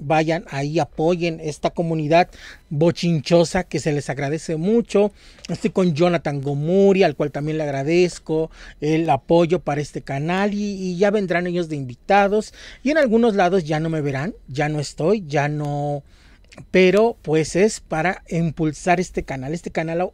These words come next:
hoy día es mi prioridad. Quiero llegar a las más de mil suscripciones,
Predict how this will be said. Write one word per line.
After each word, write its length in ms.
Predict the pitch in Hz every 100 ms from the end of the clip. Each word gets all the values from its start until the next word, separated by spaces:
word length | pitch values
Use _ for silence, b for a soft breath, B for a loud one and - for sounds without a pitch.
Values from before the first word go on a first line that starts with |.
| -
hoy 240 | 226 240
día 160 | 208 208
es 60 | 196
mi 80 |
prioridad. 600 | 185 165 151 143 151 165 226 B B B -
Quiero 240 | 180 190
llegar 400 | 151 147 175 180
a 160 | 175 147
las 320 | 147 - -
más 520 | 208 156 165 196 196
de 80 | 165
mil 300 | 156 170 175
suscripciones, 1120 | - 180 - 147 - - 151 160 170 214 -